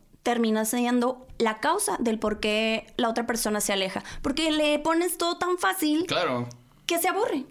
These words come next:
Speaker 2: Te voy a decir algo. Hay un libro que se llama Los, eh, siete, siete algo así del amor, no sé qué.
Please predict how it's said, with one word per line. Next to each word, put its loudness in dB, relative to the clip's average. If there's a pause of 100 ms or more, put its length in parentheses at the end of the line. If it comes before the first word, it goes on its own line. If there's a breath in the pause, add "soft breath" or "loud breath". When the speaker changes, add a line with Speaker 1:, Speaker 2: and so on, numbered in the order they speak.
Speaker 2:
Te 0
voy 2
a 2
decir -2
algo. -4
Hay 0
un 2
libro 2
que -2
se 0
llama 0
Los, -2
eh, -2
siete, -2 (520 loud breath)
siete -2
algo 0
así 0
del 0
amor, 0
no 0
sé -2
qué. -4